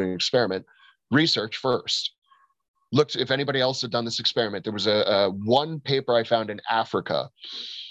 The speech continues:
uh, where he had done a similar experiment. And basically his results were: as long as you use the concrete vibrator properly, no, it won't cause any trouble. So then I said, "Okay, well, what's the purpose of it?" Right? And I look up the definition of it,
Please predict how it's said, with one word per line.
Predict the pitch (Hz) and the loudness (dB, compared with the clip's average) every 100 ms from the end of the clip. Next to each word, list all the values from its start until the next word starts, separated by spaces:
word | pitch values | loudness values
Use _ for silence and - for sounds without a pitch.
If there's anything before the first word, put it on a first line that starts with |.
| - _ - | -20 _ 4
uh, | 107 98 | 6 6
where | 95 104 | 6 6
he | 110 | 6
had | 107 | 6
done | 117 110 | 6 4
a | |
similar | - 123 120 113 | 2 2 6 6
experiment. | 107 - 117 107 98 90 85 | 4 4 4 4 2 -4 -2
And | 107 92 | 0 2
basically | 120 120 - 120 110 | 2 2 0 0 -2
his | 113 107 | 0 -2
results | 110 101 101 95 - | 0 2 2 0 -2
were: | 98 95 92 87 - _ _ _ _ _ - | 2 4 2 -2 -8 _ _ _ _ _ 2
as | 110 110 | 4 6
long | 113 113 | 6 4
as | 104 | 2
you | 110 | 2
use | 98 | 0
the | 107 | 0
concrete | 107 101 104 90 | 0 2 2 6
vibrator | 95 92 92 87 | 6 6 4 4
properly, | 104 98 98 92 92 | 4 4 2 0 0
no, | 92 82 - | -2 -2 -4
it | 90 87 | -4 -2
won't | 87 - | -4 0
cause | 87 85 | 0 0
any | 87 | 0
trouble. | - 78 - - _ _ _ _ _ - | 2 2 0 -10 _ _ _ _ _ -2
So | - 135 | 4 6
then | 127 | 6
I | 120 | 4
said, | - 120 | 4 2
"Okay, | 117 120 | 2 0
well, | 104 113 110 101 - - - | 2 2 2 0 -8 -20 0
what's | 120 123 | 2 4
the | 139 | 2
purpose | 151 147 110 - | 2 0 0 -6
of | 90 | -6
it?" | 76 | -2
Right? | 104 113 | 2 2
And | 104 | 0
I | 104 | 0
look | 120 120 | 0 0
up | 104 | -2
the | |
definition | 107 117 123 127 - 123 | 0 0 2 0 0 0
of | 120 117 | 2 4
it, | 117 117 | 2 0